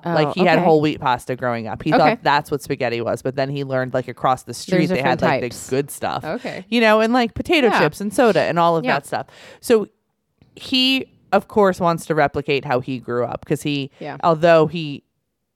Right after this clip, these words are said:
Speaker 2: didn't like some aspects of it, he also felt like, you know, things should be clean and whatever.
Speaker 1: Yeah.
Speaker 2: So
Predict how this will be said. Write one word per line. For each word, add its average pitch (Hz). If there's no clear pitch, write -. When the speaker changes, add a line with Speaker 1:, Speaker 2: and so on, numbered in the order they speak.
Speaker 2:
didn't 165
like 180
some 156
aspects 143
of 120
it, 120
he 151
also 131
felt 123
like, 120
you 120
know, 110
things 110
should -
be -
clean 131
and 143
whatever. 139
Speaker 1:
Yeah. 175
Speaker 2:
So -